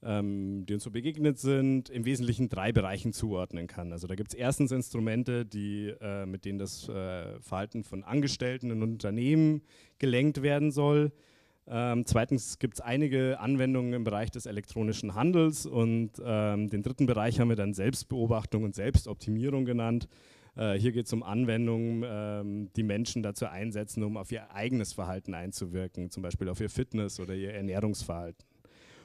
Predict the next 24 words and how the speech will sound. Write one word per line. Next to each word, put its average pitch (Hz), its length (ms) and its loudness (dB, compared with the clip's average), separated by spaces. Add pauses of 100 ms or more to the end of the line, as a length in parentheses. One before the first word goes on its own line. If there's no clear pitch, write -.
(120)
Und 107 320 4
für - 120 2
jede 139 240 0
der 139 120 2
drei 113 220 -2
Gruppen 139 560 4
würden 127 160 2
wir 113 80 0
jetzt 120 200 -4
gern 123 180 -6
mal 120 180 -2
so 110 100 -8
ein 110 120 -4
kurzes 143 280 -2
Beispiel 123 440 0
durchspielen. 139 640 2 (840)
Und 120 640 8
wir 107 100 4
fangen 131 260 4
mit 131 120 4
der 120 200 6
innerbetrieblichen 120 760 0
Steuerung 107 500 4
an. 92 300 -4